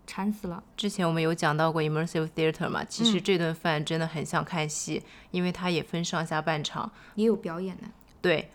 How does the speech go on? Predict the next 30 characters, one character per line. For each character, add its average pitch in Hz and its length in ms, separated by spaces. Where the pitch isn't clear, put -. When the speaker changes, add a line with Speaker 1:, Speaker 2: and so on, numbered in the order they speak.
Speaker 2:
而 180 100
且 175 140
它 175 140
中 185 160
间 180 100
还 170 140
有 156 180
中 180 160
场 170 180
休 175 200
息 - 160
呢， - 120
中 165 140
场 151 140
休 165 160
息 170 120
的 151 140
时 147 160
候 156 80
还 151 160
帮 156 160
你 147 60
布 165 160
置 160 100
了 151 60
一 151 80
个 156 40
小 156 220
区 - 260
域。 156 160